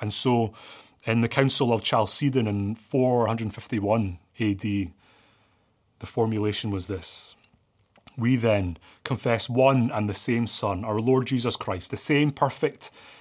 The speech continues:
in Godhead and also perfect in manhood, truly God and truly man, of a reasonable soul and body, consubstantial with us according to the manhood,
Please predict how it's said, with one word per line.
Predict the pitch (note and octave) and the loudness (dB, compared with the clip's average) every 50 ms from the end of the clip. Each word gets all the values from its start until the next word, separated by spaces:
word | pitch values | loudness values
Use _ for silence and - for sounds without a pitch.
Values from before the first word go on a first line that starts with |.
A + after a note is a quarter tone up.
| - _ - | -16 _ -2
in | A#2 A2+ A2+ | -2 0 0
Godhead | G#2 - B2 A2+ B2 B2 B2 - C3+ A#2+ A#2 A2+ - | 0 2 2 2 2 2 0 -2 -2 -2 -2 -2 -2
and | A#2+ G#2+ | -2 0
also | A2 B2+ B2+ - - C3+ | 2 2 2 0 0 -2
perfect | A#2 - B2+ A2+ - - D3 D3 - - | -2 -2 -4 -4 -2 -4 -6 -6 -6 -8
in | - A#2+ A2 G#2 G2+ | -6 -4 -2 -2 -2
manhood, | F#2+ F2+ G2 G#2+ G#2 F#2+ G2 G#2 G2 F#2+ F#2+ - - _ _ _ _ _ _ _ _ - | -2 -2 -4 -4 -6 -6 -6 -6 -6 -6 -10 -16 -20 _ _ _ _ _ _ _ _ -10
truly | - - F3 D#3 D#3 D#3+ D#3+ C#3+ | -4 0 2 4 4 4 4 4
God | - C3+ B2 A#2+ A#2 | 4 4 4 4 2
and | A#2 A2 - | 0 -2 -2
truly | - - D3 C#3+ C#3+ D3 C#3+ C#3 | 0 2 2 2 4 4 4 4
man, | B2+ A#2 A2+ A2 G#2+ G#2 - - - - - | 4 2 2 2 0 -2 -4 -8 -18 -10 -6
of | - G#2 | -2 0
a | B2 A#2+ | 2 2
reasonable | A#2 C3+ D3+ E3 D#3+ D3+ F3 D#3 C3+ D3 C3+ | 4 4 2 2 2 0 0 0 2 2 2
soul | B2 - - - - C#3 C#3+ D3 C3+ B2+ - | 2 0 0 2 2 4 4 4 2 2 0
and | A#2 A2 A2+ G2+ G2 | 0 0 0 0 0
body, | A2+ G#2 G#2+ G#2+ A#2 A2+ G#2 G2+ G2+ - - - - - | 0 0 0 0 0 -2 -2 -2 -6 -10 -20 -20 -18 -8
consubstantial | - - D#3 E3 D3+ - D#3 C#3+ - - - C3 B2 C3 C3+ - - C#3 A#2+ | 0 0 2 2 2 0 0 0 -2 0 0 2 2 2 0 0 0 0 0
with | A2+ C3+ C3+ - - | 2 0 0 0 0
us | C3+ A#2+ A2+ - | 0 0 0 -2
according | A2 - - - D3 C#3+ C#3 C3+ D3 D3 C#3+ C#3+ | -6 -6 -2 2 4 4 4 4 2 0 0 -2
to | - - B2 | -4 -6 -4
the | A#2 A2+ | -2 0
manhood, | A2 G#2+ G#2 G#2+ A2+ G2+ F#2+ A#2 G#2 G2 - | 0 0 0 0 -2 -2 -2 -2 -4 -4 -6